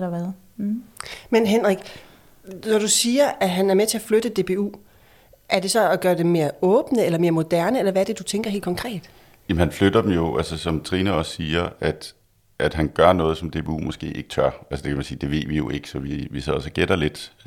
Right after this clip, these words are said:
Speaker 3: af respekt for D B U. Men D B U er jo kendt for at være, ligesom uefa,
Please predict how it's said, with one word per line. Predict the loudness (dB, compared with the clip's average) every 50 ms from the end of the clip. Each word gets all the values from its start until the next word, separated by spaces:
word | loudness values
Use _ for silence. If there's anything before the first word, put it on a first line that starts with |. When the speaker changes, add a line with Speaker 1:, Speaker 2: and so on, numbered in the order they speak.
| -12 -4
Speaker 3:
af | -2 -2 -2 -2
respekt | -4 -6 -6 -6 -6 -6
for | -8 -10
D | -10 -8 -6
B | -4
U. | -4 -4 -4 -4
Men | -6 -4
D | -2 -2 -2
B | -2
U | -2 -2 -2 -2 -4 -4 -2
er | 0 0
jo | 0 0 -2
kendt | -2 -2 -2 -2 -2 -6
for | -10 0 4 4 4 4 2 -6 -20 -20 -20 _ _ _ _ _ _ -2 -2
at | -2 0 0
være, | -2 0 2 4 6 6 4 4 0 -10
ligesom | -10 -8 -4 -4 -2 -2
uefa, | 0 0 -2 -2 -2 -4 -4